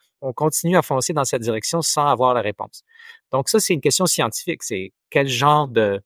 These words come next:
d'algorithme, euh, quel genre de mathématiques, quel genre de manière d'entraîner peut-être nos réseaux de neurones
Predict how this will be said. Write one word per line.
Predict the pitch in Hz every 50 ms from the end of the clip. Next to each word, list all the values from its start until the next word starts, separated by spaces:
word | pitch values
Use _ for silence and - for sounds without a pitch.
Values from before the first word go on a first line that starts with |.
| _ _ _ _ _ - - - _ _ _ _ _ _
d'algorithme, | _ - 98 98 110 107 123 117 107 - 170 220 - - 123 113
euh, | 104 92 90 98 104 104 104 104 98 98 95 90 -
quel | - 110 101
genre | - 120 117
de | 110 107
mathématiques, | 101 107 - - 113 110 107 - - 233 240 _ _ _
quel | - 127 110 101
genre | 104 113 120
de | 113 117
manière | 107 110 107 117 123 117 107
d'entraîner | 110 117 139 143 147 - - - 143 135 131 139 156 185 -
peut-être | 131 120 127 127 120
nos | 123 120 113
réseaux | 113 120 110 117 113
de | 110
neurones | 107 107 104 117 151 185 190 175 151